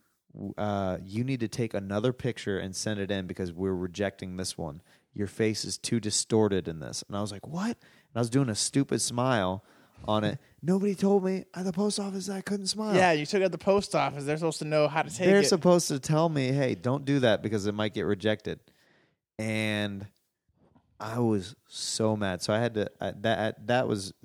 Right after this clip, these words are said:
Speaker 1: more drama. So I had to go to a Walgreens, get it reshot and sent out there.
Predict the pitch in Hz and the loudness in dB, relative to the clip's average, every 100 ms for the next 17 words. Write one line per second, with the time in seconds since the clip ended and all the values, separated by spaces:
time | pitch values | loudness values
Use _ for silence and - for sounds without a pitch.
0 | - 110 110 107 101 101 101 101 107 110 | -16 -10 0 2 2 0 0 0 0 -2
1 | 101 104 101 101 101 95 104 107 104 104 | 0 4 4 2 0 2 4 2 0 -6
2 | 98 98 98 95 - 92 98 107 101 - | -8 -4 -2 -2 -4 -4 -2 -2 -2 0
3 | 98 95 - _ _ _ - 101 95 - | 2 2 0 _ _ _ -10 -8 -4 -2
4 | 101 92 92 - 95 90 92 | 0 -2 -4 -2 0 0 -4